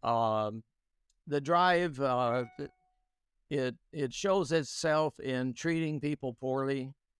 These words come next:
uh, which is what I experienced, uh, in that corporate environment, uh, which is one reason I left the corporate environment. Uh, actually, the Lord called me to,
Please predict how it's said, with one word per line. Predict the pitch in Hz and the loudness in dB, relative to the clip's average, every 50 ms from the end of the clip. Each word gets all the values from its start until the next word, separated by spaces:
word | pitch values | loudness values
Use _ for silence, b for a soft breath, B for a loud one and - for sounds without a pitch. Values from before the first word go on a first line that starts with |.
| _ _ _ _ _ _ _ | _ _ _ _ _ _ _
uh, | - 104 110 110 107 110 110 107 | -6 -2 0 0 2 2 0 0
which | 104 110 135 135 113 127 | -2 -2 -2 -2 0 -2
is | 123 110 | -4 -2
what | 117 127 135 131 123 110 - | 0 0 2 2 2 0 -2
I | 127 123 135 135 | -2 0 0 2
experienced, | 131 120 - - - 139 135 131 123 120 117 113 117 117 - - - - - | 0 -2 -4 -6 -2 -2 0 0 0 0 -2 -2 -4 -6 -8 -14 -16 -12 -6
uh, | 120 110 110 110 110 110 110 107 - | -4 -2 -2 -2 -2 -2 -4 -6 -6
in | 123 120 117 117 | -6 -6 -2 -2
that | 123 120 113 - - | 0 0 -2 -2 -6
corporate | - 143 143 127 - 123 120 117 110 | -4 -2 -2 -2 0 -2 -2 -2 -4
environment, | 107 104 110 113 113 113 110 113 104 101 - - _ _ _ _ _ _ _ - | -4 -4 -4 -2 -2 -4 -6 -8 -10 -12 -14 -16 _ _ _ _ _ _ _ -6
uh, | 107 113 | -6 -4
which | 117 156 208 190 - | 0 0 -2 -2 -2
is | 165 139 143 | -6 -6 -2
one | 180 190 208 208 | -2 0 0 0
reason | 170 170 180 196 139 151 165 147 | 0 0 0 0 0 0 0 2
I | 143 139 143 | 2 2 2
left | 143 139 160 180 156 - - | 2 2 0 0 0 -2 -6
the | 131 | -6
corporate | - 160 147 139 113 - 135 131 127 | -2 -2 -2 -2 -2 -2 -2 -2 -2
environment. | 123 117 127 127 127 120 110 110 110 117 120 - _ | -2 0 0 0 0 0 -2 -4 -6 -6 -8 -8 _
Uh, | 120 | -8
actually, | 107 - - 95 113 107 104 - 107 123 135 135 131 - - 131 120 113 113 113 | -8 -6 -4 -4 -4 -4 -4 -2 -2 0 2 2 0 -2 -2 -4 -2 -2 -2 0
the | 107 120 139 | 0 0 0
Lord | 165 170 170 170 151 - | 2 2 2 2 0 0
called | - 151 147 147 156 143 | 0 2 2 2 2 0
me | 139 131 131 | 0 -2 0
to, | 123 123 117 117 110 110 107 | 0 0 0 0 0 -2 -6